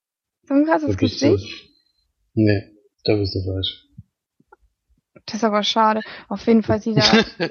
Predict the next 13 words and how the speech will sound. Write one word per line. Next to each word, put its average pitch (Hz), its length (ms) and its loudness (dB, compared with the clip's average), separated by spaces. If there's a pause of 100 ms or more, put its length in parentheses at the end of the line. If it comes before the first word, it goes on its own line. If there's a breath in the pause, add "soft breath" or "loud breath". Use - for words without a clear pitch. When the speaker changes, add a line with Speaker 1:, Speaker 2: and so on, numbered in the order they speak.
Speaker 2:
<laughs> - 100 -20
Speaker 1:
sieht 247 200 0
er 233 120 2
aus 226 140 -2
wie 233 40 0
eine 233 180 2
Ratte. 214 360 -6 (100)
<laughs> - 1500 -2
Vielleicht 240 300 0
kommt 233 240 0
es 220 120 -8
daher. 220 480 -2 (1400)
Ja. 254 260 2